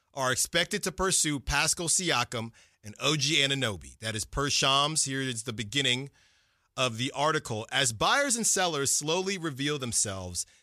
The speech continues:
teams are keeping close tabs on the Toronto Raptors and Chicago Bulls. Raptors president and vice chairman Masai Ujiri and general manager Bobby Webster have stuck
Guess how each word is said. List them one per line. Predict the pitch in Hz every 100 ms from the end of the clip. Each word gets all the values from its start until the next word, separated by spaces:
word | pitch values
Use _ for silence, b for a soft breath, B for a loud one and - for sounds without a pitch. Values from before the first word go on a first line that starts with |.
| b
teams | - 233 254
are | 214
keeping | - 185 147 131
close | 170 202 -
tabs | 170 156 147
on | 131
the |
Toronto | 113 120 135 180
Raptors | 151 139 135 120
and | 117
Chicago | 113 - 92 104
Bulls. | 120 170 107 - - b b
Raptors | 135 175 185 165
president | - 170 160 165 -
and | 120
vice | 113 143 -
chairman | - 160 151 131
Masai | 117 - 156 160
Ujiri | 139 113 202 190 143 123 - B B
and | 131
general | 120 214 254 220
manager | 202 190 165
Bobby | 131 98 170 196 208
Webster | 160 196 - - 117 110 - B -
have | 135 -
stuck | - - 247 262